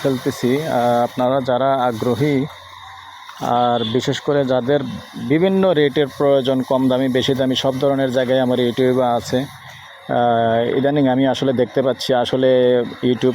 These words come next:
খোলাতে আসলে অনেক অভিজ্ঞতা হলো। আহ, আমি দেখতে পেলাম আসলে অনেক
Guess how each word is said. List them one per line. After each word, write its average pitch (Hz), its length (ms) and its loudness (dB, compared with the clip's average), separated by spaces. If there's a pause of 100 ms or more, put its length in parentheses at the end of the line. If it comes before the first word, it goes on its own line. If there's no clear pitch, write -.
খোলাতে 123 380 0
আসলে 117 300 0
অনেক 143 300 0
অভিজ্ঞতা 120 460 0
হলো। 117 300 2
আহ, - 880 -10
আমি 120 240 2
দেখতে 131 360 0
পেলাম 135 540 0 (340)
আসলে 135 300 -2
অনেক 139 340 0